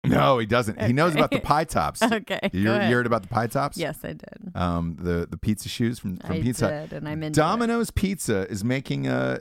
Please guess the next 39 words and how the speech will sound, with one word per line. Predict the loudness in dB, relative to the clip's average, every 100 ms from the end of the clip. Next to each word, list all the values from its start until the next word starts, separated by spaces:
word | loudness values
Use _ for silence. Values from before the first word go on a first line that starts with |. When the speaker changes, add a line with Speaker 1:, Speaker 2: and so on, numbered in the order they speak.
| -6
Speaker 1:
it | -4 -2
looks, | -4 -4 -8 -10
what | -8 -2 -2
appears | 0 -2 -4 -4
to | -2
be, | 0 0
it | -2
looks | -2 -2
like | -4 -2
a, | 0 0 -2
a |
Yeti | -2 0 0 -2 -6
cooler | -4 -2 0 0 0 -4 _ _
shape, | -12 -6 -4 0 0 -2 -10 -8
uh, | -4 -2 -2 -2
but | -4 -6
it's | -4
got | -4 -2
eyes | -2 0 -2
in | -2
the | -2
front. | -2 -2 0 -2
It's | -4
got | -4 -4
six | -6 -8 -6 -6
wheels | -2 0 2 2 0 -4 -10 -20 -6
that | -2
look | 0 0
like | -2 0
stroller | -4 0 0 2 2
wheels, | 2 2 0 0
and | 0
they're | 0
rubber. | 2 2 2 -6 -10 -20 -20 -20 -20 -20 _ -20 -20 _
And | -2
they're | 0
gonna | 2 0
start | -2 0 0 0
delivering | 0 0 2 2 2 0 0